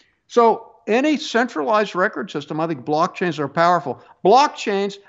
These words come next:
this is the first real improvement to ledgers since the Medicis introduced double entry accounting back in Florence, back, you know, in the Renaissance. I mean, another application for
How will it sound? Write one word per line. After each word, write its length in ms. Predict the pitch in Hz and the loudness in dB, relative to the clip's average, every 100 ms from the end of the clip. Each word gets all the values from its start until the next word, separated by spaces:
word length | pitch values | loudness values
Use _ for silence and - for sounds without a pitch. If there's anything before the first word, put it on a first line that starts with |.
| - | -8
this 200 | 233 330 | -6 -6
is 160 | 240 | -10
the 140 | - 175 | -6 -8
first 800 | - - 208 262 294 - - _ _ _ _ 143 | -8 0 2 4 0 -6 -14 _ _ _ _ -10
real 680 | 151 220 247 269 269 277 - - | -2 0 2 2 2 0 -8 -4
improvement 800 | 175 170 233 247 220 156 123 - _ _ _ _ _ - | -4 -2 0 0 -2 -6 -8 -12 _ _ _ _ _ -2
to 100 | 180 | 2
ledgers 760 | 185 277 220 143 120 127 - _ _ _ | 4 4 0 -6 -10 -16 -20 _ _ _
since 240 | - 220 - | -6 -6 -2
the 100 | 180 | -2
Medicis 760 | 180 262 269 - 190 175 160 | 0 0 -2 -6 -4 -4 -4
introduced 680 | 180 180 202 175 180 175 - _ 156 | -4 -4 -4 2 2 2 -8 _ -2
double 320 | 190 202 208 | 2 2 2
entry 300 | 202 190 175 | 0 -2 -2
accounting 560 | 147 151 220 233 165 135 | -4 -4 -2 -2 -4 -4
back 320 | 156 160 170 | -4 -4 -4
in 120 | 147 | -8
Florence, 500 | - 196 233 156 131 | -2 2 2 2 -4
back, 440 | - 151 151 - _ _ _ | -8 -6 -6 -8 _ _ _
you 80 | 180 | -4
know, 220 | 135 147 | 0 0
in 60 | 156 | 2
the 80 | |
Renaissance. 720 | 180 262 233 160 104 92 - _ _ _ _ _ _ _ _ - _ - | 2 2 2 -2 -8 -12 -20 _ _ _ _ _ _ _ _ -20 _ -4
I 80 | 214 | 0
mean, 160 | 208 | 2
another 340 | 190 240 269 220 | 2 2 2 0
application 760 | 170 170 165 170 147 143 147 | -2 -4 -10 -8 -8 -8 -14
for 520 | 139 151 139 131 131 | -12 -6 -4 -4 -8